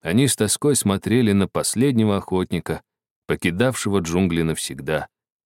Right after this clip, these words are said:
А может быть, деревья вовсе не оглядывались, и это был малярийный бред? Не все ли равно?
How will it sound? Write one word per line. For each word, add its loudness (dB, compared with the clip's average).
А -2
может 6
быть, 4
деревья 4
вовсе 4
не 4
оглядывались, 0
и -4
это 2
был 2
малярийный 2
бред? -2
Не 0
все 2
ли 6
равно? 2